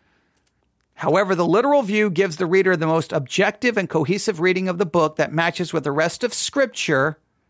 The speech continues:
while maintaining the integrity of the book. Some of this is taken from Basic Bible Interpretation,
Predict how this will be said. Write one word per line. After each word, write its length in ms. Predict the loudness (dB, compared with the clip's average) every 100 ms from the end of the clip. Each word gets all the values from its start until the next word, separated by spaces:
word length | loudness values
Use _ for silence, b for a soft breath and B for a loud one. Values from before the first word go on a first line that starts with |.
| _ _ _
while 180 | -2 0
maintaining 680 | 0 -2 -2 -2 -2 -2 -2
the 140 | -2
integrity 600 | -4 -2 -2 -2 -4 -6
of 320 | -4 -8 -8 -10
the 80 |
book. 440 | -10 -10 -12 _ -20 _ b b b b b b
Some 560 | -8 -4 0 2 2
of 160 | 2 0
this 400 | 0 0 -2 -8
is 220 | -6 -8 -2
taken 340 | -2 -2 -4
from 400 | 0 0 0 -4 -2
Basic 500 | 0 0 -2 -4 0
Bible 400 | 0 2 0 -2
Interpretation, 1040 | -2 -2 -4 -4 -2 0 0 0 -2 -2